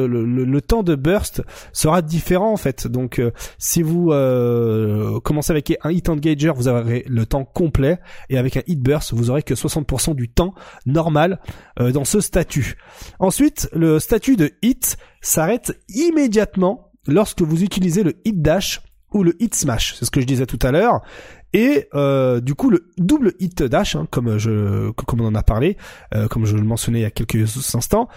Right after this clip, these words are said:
eh bien, ne sera plus possible. Voilà. Euh, aussi côté gameplay,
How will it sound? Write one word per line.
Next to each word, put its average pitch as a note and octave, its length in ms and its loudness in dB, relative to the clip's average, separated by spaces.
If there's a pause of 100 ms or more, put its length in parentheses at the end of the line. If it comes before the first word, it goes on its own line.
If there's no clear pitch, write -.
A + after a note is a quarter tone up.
(120)
eh - 60 -2
bien, F3+ 80 2
ne G#3 80 2
sera F3+ 220 -2
plus G#3+ 140 -2
possible. F#3 420 -4 (320)
Voilà. B2 360 0 (460)
Euh, C#3 720 0
aussi - 300 2
côté G#3+ 340 0
gameplay, G3 800 2